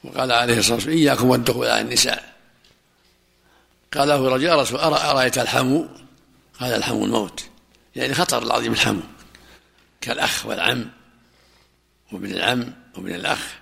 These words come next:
لأنه قد تتساهل مع المرأة ولا تتحجب ولا ت-، تبالي فيطبع فيها.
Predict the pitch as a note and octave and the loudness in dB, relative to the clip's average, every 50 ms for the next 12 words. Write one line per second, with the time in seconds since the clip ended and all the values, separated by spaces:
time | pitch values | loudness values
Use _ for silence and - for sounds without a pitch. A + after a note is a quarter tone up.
0 | _ _ _ _ _ _ _ _ _ _ - - F3 F3 F3 F#3+ F3+ E3+ D#3 C3 | _ _ _ _ _ _ _ _ _ _ -6 -4 -2 -2 -2 -2 0 0 -2 -2
1 | B2 - - - - D3 C3 - - - - D#3 C3 C3 C3 B2+ B2 A#2+ A#2+ A#2+ | -4 -12 -16 -10 -6 -6 -4 -2 -2 0 0 0 0 0 0 0 0 -2 -2 -2
2 | A#2+ B2 B2 A#2+ A#2 A#2+ - - - - _ _ _ _ _ - - - _ _ | -2 -4 -4 -4 -6 -8 -8 -12 -20 -20 _ _ _ _ _ -20 -20 -20 _ _
3 | _ _ _ - - - A#2 B2 A2+ - - - - - B2+ A#2 G#2+ A#2+ B2 A2 | _ _ _ -10 -6 -2 -2 0 0 0 0 0 0 0 0 0 0 0 0 0
4 | A2+ A2 A2 A#2 A2+ A2 - - A2 - - - G#2 G#2 A#2+ B2+ B2+ B2 A#2 A#2+ | 2 2 2 2 0 -2 -4 -6 -6 -6 -8 -10 -10 -4 -2 0 0 0 0 -2
5 | C3 - - - - - - - - _ _ _ - - F#3+ D#3+ C#3+ C#3+ C3+ B2+ | -4 -8 -12 -20 -20 -20 -20 -20 -20 _ _ _ -4 -2 0 0 0 0 0 0
6 | - - - C#3+ A#2 G2 F#2+ F2+ D2+ | 2 4 4 4 4 4 2 -4 -6